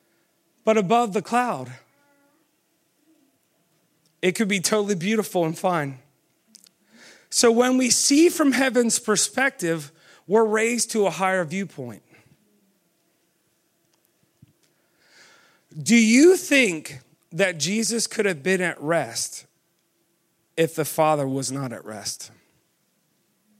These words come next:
If he was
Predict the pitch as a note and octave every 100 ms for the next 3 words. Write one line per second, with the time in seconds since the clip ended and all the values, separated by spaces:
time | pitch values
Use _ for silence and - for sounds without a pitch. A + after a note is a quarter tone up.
0 | _ _ _ _ _ _ _ _ _ _
1 | _ _ _ _ _ _ _ _ _ _
2 | _ _ _ _ _ _ _ _ _ _
3 | _ - F#3 F3 B3+ C4+ D#4 D#4 C4+ -